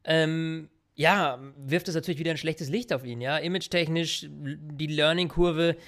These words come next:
also die sehe ich jetzt noch nicht so riesig, aber k-, da gebe ich dir recht in dem Punkt, dass ich auch glaube,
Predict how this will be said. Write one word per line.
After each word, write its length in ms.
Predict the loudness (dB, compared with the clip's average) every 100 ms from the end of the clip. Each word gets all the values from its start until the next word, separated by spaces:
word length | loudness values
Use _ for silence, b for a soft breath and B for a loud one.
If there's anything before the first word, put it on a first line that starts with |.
| B B
also 140 | -4
die 100 | 0
sehe 160 | 0 0
ich 100 | 0
jetzt 140 | -2
noch 80 | 0
nicht 200 | -2 -2
so 100 | 0
riesig, 340 | 2 0 -2 -2
aber 160 | -2
k-, 180 | -4 -12 -20
da 340 | -12 -2 0 0
gebe 260 | -2 -2
ich 60 | -2
dir 140 | -2
recht 180 | -2 -2
in 80 | -4
dem 160 | -4 -4
Punkt, 220 | -4 -2
dass 140 | -4
ich 160 | -6 -8
auch 140 | -6
glaube, 420 | 0 0 2 0